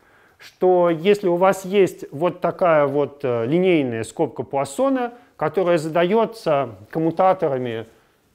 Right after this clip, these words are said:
антиэрмитовых матриц, то, значит, вы можете определить скобку Пуассона, и после этого вы можете ее превратить просто в постоянную скобку. Вот такой вот заменой переменных.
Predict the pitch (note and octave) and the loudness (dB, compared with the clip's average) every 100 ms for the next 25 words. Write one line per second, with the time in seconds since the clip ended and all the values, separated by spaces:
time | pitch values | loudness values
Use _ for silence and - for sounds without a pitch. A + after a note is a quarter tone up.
0 | _ _ _ D#3+ D#3+ D3 C#3 B2+ A#2+ A2+ | _ _ _ -2 -2 -2 -4 -2 -2 -2
1 | G#2+ C#3+ C#3+ C3+ - A#2+ A#2+ B3 D4 C#4+ | -2 -2 -2 -4 -6 -8 -4 -4 -4 -4
2 | A#3+ - - _ _ _ _ _ _ - | -10 -10 -20 _ _ _ _ _ _ 2
3 | G#3 G3 F3+ E3+ D3+ C#3 C3 B2 B2+ A#2+ | 4 6 6 4 2 -2 -8 -6 -6 -4
4 | C#3+ D3+ B2+ - B2+ C3 A#2+ A2+ - C#3 | -2 0 0 0 -4 -2 -6 -6 -4 -6
5 | C3 F3+ G#3+ G#3+ G#3+ D4+ C4+ A#3 - - | -6 -4 0 0 0 -2 -2 -4 -8 -20
6 | _ - - A3 A3 G#3 G#3+ G#3 B3+ C#4 | _ -20 -8 -4 -4 -2 -2 -2 -2 -2
7 | A3 F3+ E3+ E3+ A3 A#3+ F#3+ - D#3 D#3 | 0 0 0 0 2 0 -2 -6 -6 -2
8 | G3 C4 F3+ D#3+ E3 A#3 A3+ G3 F#3+ D#3+ | -2 -2 -2 0 0 -2 -4 -4 -2 -6
9 | - - D#3+ D#3+ C#3+ A#2 G#2 G2 - G2+ | -10 -6 0 0 0 -2 -8 -10 -12 -12
10 | - F2 D#2+ _ _ _ _ _ _ _ | -14 -20 -20 _ _ _ _ _ _ _
11 | _ _ _ _ _ _ - A3 C4+ F#3 | _ _ _ _ _ _ 0 2 4 0
12 | - B3 F#3+ G#3+ E3 E3+ F#3+ E3+ E3+ D3+ | 2 2 2 0 0 0 0 -2 -2 -2
13 | C#3 A2 G#2 | -2 -4 -8